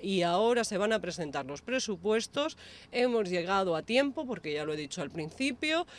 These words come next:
se ha entregado el acta de recepción, nuestros técnicos dicen que está todo correcto.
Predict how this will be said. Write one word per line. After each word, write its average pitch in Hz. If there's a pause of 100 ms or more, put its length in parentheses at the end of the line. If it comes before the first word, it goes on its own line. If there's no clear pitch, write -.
se 175
ha 175
entregado 175
el 170
acta 190
de 156
recepción, 226
nuestros 170
técnicos 190
dicen 180
que 147
está 165
todo 156
correcto. 254